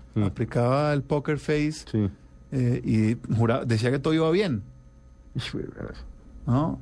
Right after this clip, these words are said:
Speaker 2: Y afortunadamente
Speaker 1: Ah, sí, sí, porque como dicen los, los gringos, misery needs company, ¿no?
Speaker 2: Exactamente.
Speaker 1: La miseria necesita compañía. Si, si uno dice, "No, estoy jodido", no sé, la gente se pone
Speaker 2: Y es
Speaker 1: feliz.
Speaker 2: que yo me acuerdo,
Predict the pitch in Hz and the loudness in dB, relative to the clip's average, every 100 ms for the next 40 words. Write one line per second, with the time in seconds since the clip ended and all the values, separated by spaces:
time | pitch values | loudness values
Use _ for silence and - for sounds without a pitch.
0 | - 123 113 110 127 123 123 123 139 147 | -2 0 0 0 -2 2 2 4 4 2
1 | 170 160 185 147 - 123 98 107 104 117 | 2 0 2 0 0 -2 -2 2 2 2
2 | 143 135 98 - 90 90 92 117 117 127 | 2 0 0 -4 -4 -2 0 2 2 0
3 | 131 151 143 160 127 117 131 - - 131 | 0 0 2 2 2 2 0 -4 -2 0
4 | 101 85 87 104 165 - - 131 - 143 | 0 0 0 0 -2 -10 -10 -8 -4 -4
5 | 139 - 113 107 127 143 143 107 104 113 | 0 2 2 4 2 2 0 -2 -2 -2
6 | 135 113 - 92 92 82 87 87 - 113 | -2 0 0 0 2 2 0 -4 -4 -2
7 | 95 - 139 151 180 180 156 185 - - | -2 0 2 4 4 2 0 -2 -4 -18
8 | - - - 151 156 151 139 123 147 139 | -20 -14 -4 0 2 2 0 0 -2 0
9 | 147 156 156 156 147 151 123 117 107 131 | 0 2 2 2 2 0 2 0 0 -2
10 | - 104 110 104 76 - 170 170 - 165 | 0 0 2 2 2 2 0 0 2 2
11 | 165 196 196 | 4 2 0